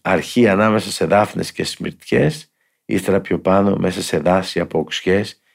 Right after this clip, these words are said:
και κοκουναριές. Το ρομαντικά κτισμένο ρωμαϊκό φρούριο Πάγρε, που τα ερείπια του σώζονται ακόμα και σήμερα, προστάτευε την είσοδο προς τα στενά του Αμάνου,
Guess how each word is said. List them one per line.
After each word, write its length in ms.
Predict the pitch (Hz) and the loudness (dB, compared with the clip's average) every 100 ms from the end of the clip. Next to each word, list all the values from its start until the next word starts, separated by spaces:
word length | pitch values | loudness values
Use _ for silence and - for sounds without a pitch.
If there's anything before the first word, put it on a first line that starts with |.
| _ - | _ -4
και 120 | 123 | -2
κοκουναριές. 960 | 95 - 85 85 82 90 80 - - _ _ _ _ _ _ _ _ _ _ _ _ _ _ _ _ _ _ _ _ _ _ _ _ _ _ _ _ _ _ _ _ _ _ _ _ _ _ _ _ _ _ | -2 -2 -2 0 2 2 0 -4 -20 _ _ _ _ _ _ _ _ _ _ _ _ _ _ _ _ _ _ _ _ _ _ _ _ _ _ _ _ _ _ _ _ _ _ _ _ _ _ _ _ _ _
Το 120 | - 107 | 2 6
ρομαντικά 800 | 104 104 85 92 - 135 131 117 | 6 6 2 -2 -2 0 2 0
κτισμένο 520 | - 82 92 110 104 | -2 0 2 2 4
ρωμαϊκό 480 | 92 92 87 - 95 | 4 2 0 -2 -4
φρούριο 520 | - 87 87 95 85 | 0 0 2 2 0
Πάγρε, 680 | - 87 90 95 113 156 - _ _ _ _ _ _ _ | -2 -2 0 2 2 0 -4 _ _ _ _ _ _ _
που 140 | 92 | -4
τα 120 | 98 | 2
ερείπια 440 | 90 98 95 95 101 | 4 4 2 0 0
του 120 | 98 | -2
σώζονται 420 | - 143 110 87 | 2 2 4 0
ακόμα 300 | 87 107 107 | 0 2 0
και 100 | - | -2
σήμερα, 580 | - 87 92 117 165 - _ _ _ _ _ 85 | -6 -2 0 0 -2 -8 _ _ _ _ _ -4
προστάτευε 500 | 85 117 117 92 92 | 0 0 2 0 0
την 160 | 90 | -2
είσοδο 360 | 95 - 92 92 | -2 -2 -2 -2
προς 220 | - - | -4 -8
τα 80 | 87 | -10
στενά 400 | - 85 92 85 | -4 0 0 -2
του 180 | 82 82 | -4 -2
Αμάνου, 760 | 76 78 82 98 131 160 | -2 0 2 2 2 0